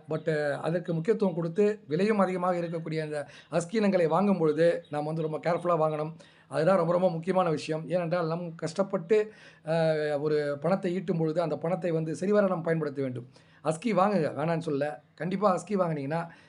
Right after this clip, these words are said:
இந்த ஒரு, ஒரு இங்கிலீஷ் பிரீட் ஆகப்பட்டதில் நிறைய வந்து இப்போ வந்து இருக்கக்கூடிய அந்த ஒரு பார்த்தீங்கன்னா நிறைய டூப்ளிகேட்ஸ். அது வந்து கிராஸ் ஆகி அந்த கிராஸ்ல வந்து பார்த்தீங்கன்னா நிறைய வந்து பிரீட் வந்து மாறி போகுது, பிளட் லைன் மாறி போகுது. இப்படியாக அந்த ஹஸ்கி நாயினங்கள், அஹ், வேறுபட்டு காட்சியளிக்கின்றன.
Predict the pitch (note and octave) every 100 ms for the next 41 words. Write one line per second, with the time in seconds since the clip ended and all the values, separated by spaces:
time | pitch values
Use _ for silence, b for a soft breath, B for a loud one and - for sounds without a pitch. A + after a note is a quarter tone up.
0 | B C#3 D#3 D3+ D3 C#3+ C#3+ C#3 E3+ G#3+
1 | G3+ F#3+ E3+ D3+ C#3+ C#3 D#3+ D3 F#3 A#3+
2 | A3+ G3 F#3 D#3+ D#3+ D#3+ D3+ C3+ B2+ B
3 | B - F3 G3 F3 D#3+ D3+ C#3+ C#3 C3+
4 | B2+ B2+ D#3+ D#3 E3 D3 C#3 G3 F3+ E3+
5 | D#3 B2+ B2 - B B B B D3 D#3+
6 | F#3+ F3+ F#3 G#3 G3+ - - F3+ E3+ G#3
7 | G#3+ D3+ D3+ F3+ G3+ F3+ F3 E3 D#3 D3+
8 | D#3 D#3+ D#3+ F#3 E3+ D#3+ C#3 F3 D3 D#3
9 | C#3+ D3+ C3 A#2 - _ b b b b
10 | F#3+ G3+ A3+ F3+ D#3 B2+ A#2+ - E3 G3+
11 | G3+ F#3 F#3+ E3 E3 G#3 F#3 D#3+ D#3 D#3
12 | C#3+ D#3 F3 - - D3 C3+ C#3+ A#3 G#3
13 | G3+ E3+ E3+ E3 C3+ B2+ A#2+